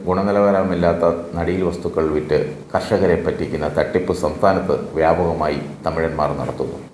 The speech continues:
രണ്ട് വർഷത്തിനുള്ളിൽ കായ്ക്കുന്നതാണെന്നൊക്കെ പറഞ്ഞ് തെങ്ങ്, പ്ലാവ്, മാവ്, വാഴയുമൊക്കെ വൻതുക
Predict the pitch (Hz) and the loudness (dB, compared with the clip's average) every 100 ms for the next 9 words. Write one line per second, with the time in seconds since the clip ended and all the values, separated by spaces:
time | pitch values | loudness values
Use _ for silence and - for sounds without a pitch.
0 | - - - - - - - - - - | -20 -20 -20 -20 -20 -20 -20 -20 -20 -14
1 | - 123 143 135 - 110 120 113 104 101 | 2 6 8 8 6 0 0 0 2 2
2 | 104 104 101 92 92 92 90 - 80 - | 2 0 0 0 0 -2 -2 -2 0 -2
3 | - - - - _ _ - - _ 92 | -4 -10 -16 -20 _ _ -20 -20 _ 0
4 | 92 98 92 98 - - 87 82 85 85 | 2 2 2 -2 -8 -4 2 4 6 4
5 | 85 85 85 82 87 82 76 - 78 78 | 2 -2 0 2 2 2 0 -4 0 2
6 | 87 90 76 73 78 - - - - _ | 2 2 0 -2 -2 -4 -8 -16 -20 _
7 | _ 95 120 98 82 76 | _ -2 0 2 2 0